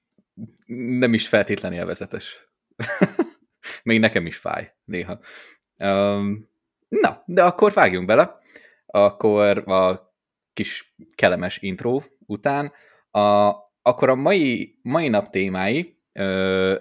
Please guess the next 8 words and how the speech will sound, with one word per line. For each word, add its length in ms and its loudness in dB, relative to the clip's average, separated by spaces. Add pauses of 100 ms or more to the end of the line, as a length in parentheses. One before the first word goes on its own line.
(120)
előveszünk 600 0
egy 340 -6
már 380 -2
Peti 240 -8
által 260 -4
bemutatott 480 -8
filmet, 540 -8 (100)
a 880 -6